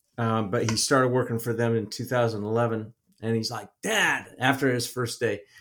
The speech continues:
"you would love this." <laughs> And,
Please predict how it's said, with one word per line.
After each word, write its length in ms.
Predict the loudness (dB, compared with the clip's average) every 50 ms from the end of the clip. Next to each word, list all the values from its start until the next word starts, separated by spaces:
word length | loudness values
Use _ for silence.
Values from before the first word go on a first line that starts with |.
| -20 -20 _ _ _ _ _
"you 220 | -2 2 4 8 10
would 180 | 10 10 10 8
love 420 | 6 4 4 4 4 4 4 2
this." 600 | 6 10 10 10 10 8 4 2 2 4 2 2 2 -2 -4 -6 -4 -2 0
<laughs> 240 | 2 2 2 2 0
And, 420 | 0 0 0 0 0 0 0 -2